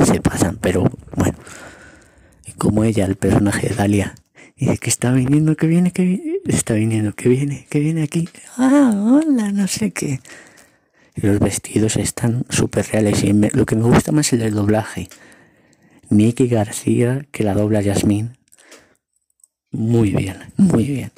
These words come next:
Muy, pero muy bien hecho. Muy, pero muy bien hecho ese doblaje, fantástico doblaje por todos.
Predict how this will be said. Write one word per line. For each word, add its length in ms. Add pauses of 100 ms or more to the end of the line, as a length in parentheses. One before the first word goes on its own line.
(3000)
Muy, 380
pero 300
muy 360
bien 360 (200)
hecho. 380 (1160)
Muy, 220
pero 220
muy 400
bien 240
hecho 260
ese 160
doblaje, 520
fantástico 600
doblaje 500
por 220
todos. 440